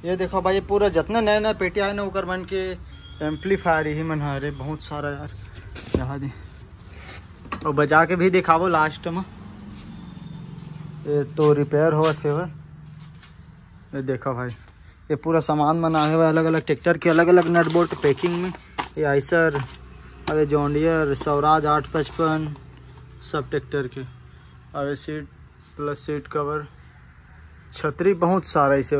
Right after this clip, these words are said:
अभी एकदम ज़बरदस्त है। यहाँ दे ये पेटी ना बजा के दिखाबो, और वो side वो हवा तीनों पेटी मन ला।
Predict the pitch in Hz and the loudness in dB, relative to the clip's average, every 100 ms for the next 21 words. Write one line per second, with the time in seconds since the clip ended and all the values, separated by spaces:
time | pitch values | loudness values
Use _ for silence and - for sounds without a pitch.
0 | 139 127 135 127 - - - - - - | 0 -2 -8 -10 -16 -20 -20 -20 -20 -18
1 | - - - - 131 135 151 139 131 139 | -18 -16 -16 -12 -10 -6 -4 -4 -6 -6
2 | 175 165 165 165 143 143 135 135 139 - | -4 -4 0 2 4 2 -2 -6 -8 -10
3 | - - - - - - - - - - | -10 -10 -12 -12 -12 -12 -8 -8 -8 -12
4 | - - - - - - - - - - | -12 -10 -10 -10 -14 -16 -16 -16 -16 -18
5 | - - - - - - 131 - - 131 | -18 -18 -18 -18 -16 -14 -14 -10 -6 -4
6 | 123 - - - - - - - - 147 | -4 -10 -18 -18 -16 -16 -16 -18 -2 0
7 | 135 185 180 147 139 151 156 156 143 151 | 2 4 4 4 4 2 0 -2 0 0
8 | 180 - - - - 147 151 - 165 160 | -4 -8 -18 -18 -8 0 0 2 4 4
9 | 165 165 165 160 165 180 156 151 143 147 | 4 4 4 4 4 2 2 0 0 -2
10 | 151 151 165 | -2 -4 -6